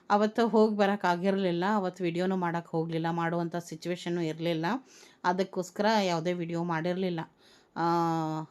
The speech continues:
ಅದಕ್ಕೆ ಅವತ್ತು ದೊಡ್ಡಪ್ಪ ಅವ್ರ ಮನೆಗೆ ಹೋಗಿರಲಿಲ್ಲ ನಾನು. ಇವತ್ತು ಫಸ್ಟಿಗೆ ನಾನು ದೊಡ್ಡಪ್ಪ ಅವ್ರ ಮನೆಗೆ ಹೋಗೋಣ ಅಂತ. ಭಾಳ ದಿವಸ ಆಯ್ತು ಭೇಟಿಯಾಗಿಲ್ಲ, ಎಲ್ಲರನ್ನೂ ಭೇಟಿಯಾಗಿ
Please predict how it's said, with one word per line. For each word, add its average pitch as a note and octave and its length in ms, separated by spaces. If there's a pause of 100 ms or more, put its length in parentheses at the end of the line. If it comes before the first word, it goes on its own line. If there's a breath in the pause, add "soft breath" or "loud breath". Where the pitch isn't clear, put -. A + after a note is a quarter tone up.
(140)
ಅದಕ್ಕೆ F#3 340
ಅವತ್ತು F#3 360
ದೊಡ್ಡಪ್ಪ F#3+ 260
ಅವ್ರ F#3 100
ಮನೆಗೆ F3+ 240
ಹೋಗಿರಲಿಲ್ಲ F3 540
ನಾನು. D#3+ 400 (360 loud breath)
ಇವತ್ತು F3 380
ಫಸ್ಟಿಗೆ G#3 500
ನಾನು G#3+ 160
ದೊಡ್ಡಪ್ಪ E3+ 320
ಅವ್ರ E3+ 120
ಮನೆಗೆ E3+ 320
ಹೋಗೋಣ E3 340
ಅಂತ. E3 240
ಭಾಳ E3+ 240
ದಿವಸ F3+ 280
ಆಯ್ತು E3+ 240
ಭೇಟಿಯಾಗಿಲ್ಲ, E3 680
ಎಲ್ಲರನ್ನೂ D#3+ 500
ಭೇಟಿಯಾಗಿ F3+ 800